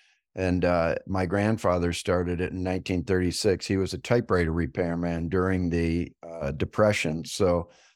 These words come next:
from humble beginnings, we built the business. And,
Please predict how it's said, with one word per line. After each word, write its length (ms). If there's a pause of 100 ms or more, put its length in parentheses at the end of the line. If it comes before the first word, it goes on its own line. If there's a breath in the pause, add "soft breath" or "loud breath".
(120)
from 240
humble 320
beginnings, 760
we 160
built 380
the 40
business. 680
And, 220